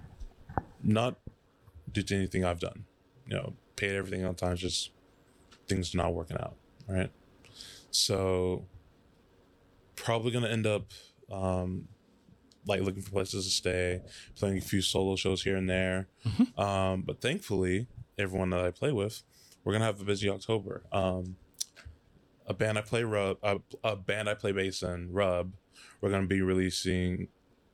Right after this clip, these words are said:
Speaker 1: hopefully some E Ps around that time. Um, same thing with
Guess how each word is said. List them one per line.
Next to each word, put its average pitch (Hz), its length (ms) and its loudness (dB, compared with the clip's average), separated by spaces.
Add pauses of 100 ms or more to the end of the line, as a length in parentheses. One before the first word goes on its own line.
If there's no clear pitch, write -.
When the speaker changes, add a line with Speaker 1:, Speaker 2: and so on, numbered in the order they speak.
(440)
Speaker 1:
hopefully 95 240 0
some 92 200 -2
E 95 100 2
Ps 92 320 2
around 90 160 2
that 90 140 0
time. 87 520 2 (760)
Um, 90 720 2 (100)
same 90 260 0
thing 90 360 2
with - 400 -4